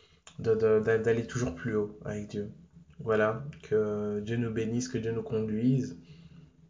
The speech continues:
que Dieu nous aide à poser ces actes qu'il a prévus à l'avance pour nous,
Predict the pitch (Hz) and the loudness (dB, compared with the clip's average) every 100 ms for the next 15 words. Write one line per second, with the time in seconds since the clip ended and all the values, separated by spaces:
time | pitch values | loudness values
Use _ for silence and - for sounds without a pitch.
0 | - - 110 107 120 120 117 113 107 127 | -10 -6 -6 -2 0 0 0 -4 0 4
1 | 127 - - - 104 110 113 117 113 107 | 6 4 0 -6 -4 0 -2 0 -2 4
2 | 120 117 - - 107 104 104 - - 110 | 4 2 -6 -4 0 2 0 -2 -2 -2
3 | 117 131 - - - - - - 110 110 | -4 -8 -10 -20 -20 -20 -16 -4 2 2
4 | 107 113 113 - 107 107 107 110 | 4 0 0 0 4 4 2 -2